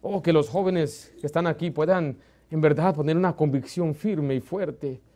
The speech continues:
que escuchen a sus padres, que escuchen la dirección de sus madres, pero sobre todo que escuchen el consejo de tu palabra y que puedan tener esa fe.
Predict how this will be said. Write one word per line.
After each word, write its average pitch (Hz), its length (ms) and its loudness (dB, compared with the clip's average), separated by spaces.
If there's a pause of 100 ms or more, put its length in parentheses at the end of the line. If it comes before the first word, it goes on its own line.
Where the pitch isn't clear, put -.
(160)
que 160 80 0
escuchen 170 520 2
a 139 60 0
sus 135 260 -4
padres, 151 560 0 (220)
que - 80 -6
escuchen 170 360 0
la 160 80 0
dirección 147 460 2
de 156 100 2
sus 127 180 -6
madres, 131 540 -2 (540)
pero 147 160 4
sobre 151 240 6
todo 165 300 2
que 156 80 0
escuchen 160 400 -2
el 147 120 0
consejo 151 540 -2
de 143 60 0
tu 135 140 -8
palabra 123 520 -6
y 120 40 -8
que 131 120 -8
puedan 156 340 -4
tener 143 240 0
esa 160 240 0
fe. 147 380 -4